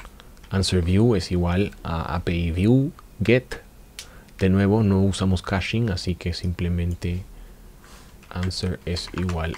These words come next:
a esto sin cache, sin try y sin except. Listo. Answer es igual a answer punto objects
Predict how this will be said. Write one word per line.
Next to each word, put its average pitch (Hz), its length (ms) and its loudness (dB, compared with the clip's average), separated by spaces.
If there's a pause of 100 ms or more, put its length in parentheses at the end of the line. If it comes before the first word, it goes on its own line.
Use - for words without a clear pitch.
a - 140 -4
esto 82 440 -6
sin 82 220 -8
cache, - 500 -8 (4000)
sin 90 180 -6
try 87 380 -4 (420)
y 85 60 -6
sin 85 200 -6
except. - 420 -10 (800)
Listo. 85 360 -8 (380)
Answer 104 360 4
es 90 140 2
igual 90 280 4
a 80 120 -2
answer 92 260 -2
punto 85 320 -2
objects 82 400 -4